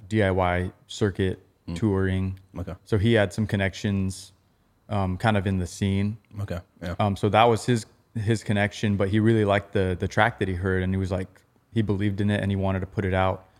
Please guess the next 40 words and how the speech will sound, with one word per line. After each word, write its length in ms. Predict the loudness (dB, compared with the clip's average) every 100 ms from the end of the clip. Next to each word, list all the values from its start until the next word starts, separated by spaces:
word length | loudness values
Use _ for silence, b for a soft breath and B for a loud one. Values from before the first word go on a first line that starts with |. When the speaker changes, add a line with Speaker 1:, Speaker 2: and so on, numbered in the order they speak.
| _
Speaker 2:
Yeah. 120 | -8 -8 -4
Speaker 1:
And 100 | -2
I 60 | 2
guess 180 | 2
he 100 | 2
did, 260 | 2 4 4
and 80 | 4
he, 80 | 0 -4
he 100 | -4
dropped 300 | 0 2 2
his 120 | 0 0
own 140 | 0
money 300 | 2 2 0
to, 540 | -2 -2 0 0 -2 -6
to 100 | -4
order 260 | -2 0 -2
some, 320 | -2 -2 -2
like, 180 | -4 -4
seven-inch 520 | -2 0 0 -2 -2
vinyl. 460 | 0 0 0 0 -4 _ -12
Speaker 2:
Okay. 260 | -6 -4 -6 -8 -4
Speaker 1:
And, 440 | 0 0 -2 -4
you 100 | -2
know, 120 | -2
kind 180 | 0 -2
of 80 | 0
funded 400 | 2 2 2 0
their 100 | -4
project 440 | 0 0 0 -2
at 100 | -4
the 80 | -4
very 200 | -2 -2
beginning 460 | -2 -4 -2 -2 -2
as 140 | -4
a 60 | -4
little 180 | -6 -6
startup. 460 | -2 0 0 -2 -8 _ -20
Speaker 2:
That's 140 | -18
cool. 260 | -14 -14 -16 _ -10
Yeah. 140 | -8